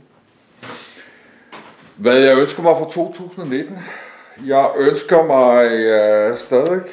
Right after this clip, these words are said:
at jeg får betalt min husleje. Jeg håber selvfølgelig ikke, at jeg bliver syg eller noget andet noget. Jeg håber, at to tusind og nitten, det bliver et år, hvor, øh, min, øh, lysner,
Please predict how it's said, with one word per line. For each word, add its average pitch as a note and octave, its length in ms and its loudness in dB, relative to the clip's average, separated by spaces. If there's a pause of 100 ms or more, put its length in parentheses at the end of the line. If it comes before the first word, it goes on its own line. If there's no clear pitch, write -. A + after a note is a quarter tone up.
(400)
at - 480 -8 (2250)
jeg G2 220 2
får G#2 120 -8
betalt A2 440 -6
min A#2 80 -4
husleje. A2+ 440 0
Jeg A#2 120 4
håber D3 220 2
selvfølgelig E3 440 2
ikke, F3 140 2
at C3 220 4
jeg A#2 100 2
bliver A#2 480 4
syg G#2 520 -6
eller G2+ 560 0
noget G#2+ 280 0
andet C#3+ 260 -4
noget. C3 340 -8
Jeg A2+ 80 -12
håber, A#2 500 -8
at - 80 -16
to A#2+ 240 -14
tusind D3+ 360 -10
og A#2 80 0
nitten, C3+ 440 2
det D3+ 160 -6
bliver D3 260 2
et B2 80 -2
år, D3+ 380 2
hvor, D3 460 4
øh, A2 460 2
min, G#2 300 -2
øh, G2 360 0
lysner, A#2 300 -6